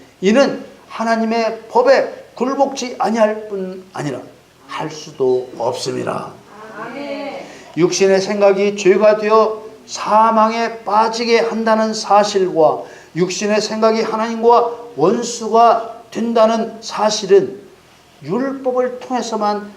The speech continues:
Speaker 1: 알 수가 있는 것입니다.
Speaker 2: 아멘.
Speaker 1: 로마서 팔 장 팔 절, 구 절 말씀에 육신에 있는 자들은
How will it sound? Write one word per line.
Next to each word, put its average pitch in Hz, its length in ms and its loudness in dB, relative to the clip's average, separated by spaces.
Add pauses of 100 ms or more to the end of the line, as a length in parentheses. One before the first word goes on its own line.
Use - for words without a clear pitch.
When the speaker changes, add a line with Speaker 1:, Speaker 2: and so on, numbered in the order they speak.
(100)
Speaker 1:
알 151 240 -2
수가 165 440 -6
있는 139 220 -8
것입니다. 127 440 -6 (100)
Speaker 2:
아멘. 269 1040 -8 (340)
Speaker 1:
로마서 160 400 0
팔 165 180 -8
장 170 300 0
팔 175 180 -10
절, 170 220 -2
구 160 80 -8
절 170 140 -2
말씀에 165 520 -2 (260)
육신에 180 580 -2
있는 180 280 0
자들은 185 520 2